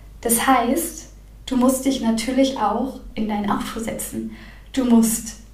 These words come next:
zur Garage gehen, du musst das Garagentor öffnen,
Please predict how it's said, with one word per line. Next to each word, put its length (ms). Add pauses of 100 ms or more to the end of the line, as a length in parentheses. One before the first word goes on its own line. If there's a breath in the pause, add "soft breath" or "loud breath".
(360)
zur 160
Garage 540
gehen, 880
du 80
musst 220
das 120
Garagentor 720
öffnen, 600